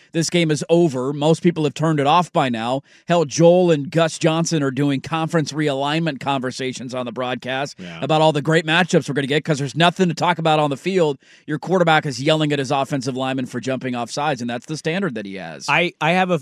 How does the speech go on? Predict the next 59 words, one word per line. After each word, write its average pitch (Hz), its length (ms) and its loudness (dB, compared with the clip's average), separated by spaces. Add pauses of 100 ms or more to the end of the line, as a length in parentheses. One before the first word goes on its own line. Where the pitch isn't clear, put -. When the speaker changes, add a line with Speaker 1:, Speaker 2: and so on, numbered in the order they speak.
Speaker 2:
I 160 140 2
have 165 180 0
a 135 60 -2
theory 160 640 -2 (120)
that 131 380 -2
coaches 147 760 -2
have 139 220 -4
certain 143 400 -4
other 135 220 -4
coaches 147 520 -4
they 135 120 -2
have 131 160 -4
a 123 80 -8
ton 135 260 -8
of 135 80 -6
respect 120 420 -8
for, 143 440 -4
and 117 160 -6
so 139 120 -4
Speaker 1:
Mm-hmm. 117 80 -4
Speaker 2:
they 120 80 0
don't 123 180 -4
go 131 100 -2
out 123 100 0
of 123 60 -6
their 120 100 -6
way 120 140 -4
to 117 100 -6
embarrass 107 540 -6
'em. 185 300 -4
Speaker 1:
They 175 180 -8
definitely 175 300 0
have 180 80 4
a 180 40 2
lot 175 140 4
of 165 60 -4
respect 156 300 -2
for 135 80 -14
Kyle 135 220 0
Whittingham. 107 360 -8
Speaker 2:
Kyle 196 240 2
Whittingham 165 400 0
has 143 240 -2
maybe 147 260 0
the 143 80 -4
most 139 220 -4
respect 131 380 -4
of 120 80 -6
any 131 140 -4
coach 135 380 -6
in 120 100 -4
this 104 180 -8
conference, 127 640 -6
given 117 280 -4
what 110 140 -4
his 110 180 -8
track - 360 -6
record 143 340 -4
is. 151 380 -4